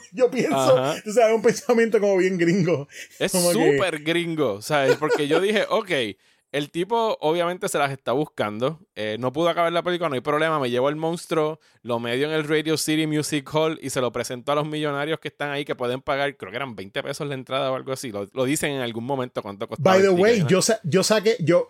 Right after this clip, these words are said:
Speaker 1: yo me di, yo me di la tarea de buscar cuánto es eso en today's money.
Speaker 2: ¿Cuánto
Speaker 1: Son
Speaker 2: es?
Speaker 1: cuatrocientos y pico pesos, son como
Speaker 2: Eh, eso
Speaker 1: cuatrocientos cuarenta pesos.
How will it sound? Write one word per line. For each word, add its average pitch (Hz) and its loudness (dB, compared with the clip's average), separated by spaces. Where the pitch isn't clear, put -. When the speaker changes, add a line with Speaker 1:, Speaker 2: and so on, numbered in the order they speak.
Speaker 1:
yo 170 4
me 185 4
di, 208 2
yo 165 6
me 175 4
di 185 6
la 202 4
tarea 185 4
de 190 4
buscar 170 2
cuánto 156 2
es 175 6
eso 180 0
en 165 2
today's 147 2
money. 151 0
Speaker 2:
¿Cuánto 139 2
Speaker 1:
Son 151 4
Speaker 2:
es? 101 0
Speaker 1:
cuatrocientos 175 4
y 180 2
pico 165 2
pesos, 135 0
son 151 0
como 190 2
Speaker 2:
Eh, - 2
eso - -6
Speaker 1:
cuatrocientos 139 0
cuarenta 160 0
pesos. 127 -6